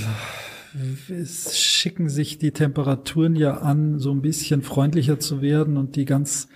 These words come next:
kalte Jahreszeit vielleicht, äh, bald vorbei zu sein, wobei im April weiß man's wieder nicht, da kann wieder alles passieren. Aber der nächste Winter kommt bestimmt und, ähm, viele Mamas und Papas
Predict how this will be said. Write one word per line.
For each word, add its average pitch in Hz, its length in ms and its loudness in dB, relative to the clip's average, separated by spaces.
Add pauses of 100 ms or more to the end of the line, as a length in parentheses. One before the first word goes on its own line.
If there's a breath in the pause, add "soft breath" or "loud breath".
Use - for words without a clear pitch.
(420 loud breath)
kalte 143 360 2
Jahreszeit 139 680 2
vielleicht, 131 580 0
äh, 139 500 2 (180)
bald 131 220 2
vorbei 123 360 2
zu 147 140 2
sein, 131 340 4
wobei 117 360 4 (120)
im 120 100 4
April 117 380 0
weiß 120 160 0
man's 120 180 2
wieder 127 180 2
nicht, 127 300 0
da 120 60 -2
kann 123 200 0
wieder 120 180 0
alles 151 260 2
passieren. 139 440 0 (600 loud breath)
Aber 135 340 4
der 123 140 4
nächste 143 360 2
Winter 160 280 4
kommt 147 340 0
bestimmt 147 760 0
und, 147 540 0
ähm, 147 560 2
viele 160 440 0
Mamas 147 340 2
und 139 160 0
Papas 143 600 -2